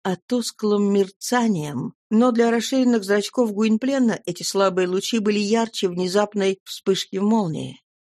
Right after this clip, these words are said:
Некоторое время он ничего не видел. Различить что-нибудь в ослепительном сиянии так же трудно, как и во мраке.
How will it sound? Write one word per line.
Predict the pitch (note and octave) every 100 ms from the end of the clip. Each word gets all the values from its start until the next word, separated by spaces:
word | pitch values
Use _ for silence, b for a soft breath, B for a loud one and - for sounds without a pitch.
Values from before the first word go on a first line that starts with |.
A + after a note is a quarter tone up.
| -
Некоторое | D#3+ A3+ C4 C4 B3+ F#3+
время | D3+ D3 C#3 D3+
он | G#3+ A#3+
ничего | B3+ B3+ B3+ C4
не | C4
видел. | G#3+ D3+ C#3 C3+ C3+ _ _ -
Различить | D#3+ D#3 D#3 D#3+ - F3+
что-нибудь | - - F3 E3 D#3 E3 E3
в | D#3
ослепительном | D#3 F3 E3 F#3 E3+ E3 E3
сиянии | - F3+ F3+ F#3
так | F3+ G3 G3
же | F3 F3+
трудно, | G3 G#3 G#3 F3 D3 -
как | - C3
и | D3
во | D3 D3
мраке. | D#3 F#3+ G3 C3 B2